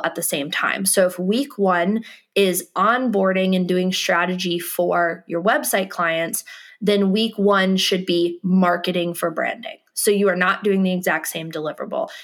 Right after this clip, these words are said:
And when you guys watch, when you guys watch the replay, it'll make a lot more sense 'cause I actually, like, screen share and show you guys this. But then the idea is you are kind of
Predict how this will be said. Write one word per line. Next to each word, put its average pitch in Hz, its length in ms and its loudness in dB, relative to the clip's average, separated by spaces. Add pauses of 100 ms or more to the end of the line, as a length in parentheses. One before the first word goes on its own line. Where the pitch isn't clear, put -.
And 208 80 2
when 233 100 4
you 240 80 2
guys 269 240 2
watch, 226 400 0 (100)
when 214 140 2
you 220 60 2
guys 247 300 2
watch 196 420 2
the 269 80 2
replay, 285 680 0 (240)
it'll 226 220 4
make 196 500 2
a 190 80 4
lot 185 220 2
more 180 140 0
sense 180 280 -2
'cause 202 140 -2
I 190 100 4
actually, 196 360 2
like, 175 180 0
screen 160 400 -6
share 165 240 -2
and 156 100 -6
show 160 120 -4
you 160 140 -2
guys 170 240 -4
this. 180 240 -2 (380)
But 214 140 2
then 240 140 4
the 233 140 2
idea 233 460 2
is 190 500 2
you 214 160 2
are 202 100 2
kind 214 360 0
of 190 200 2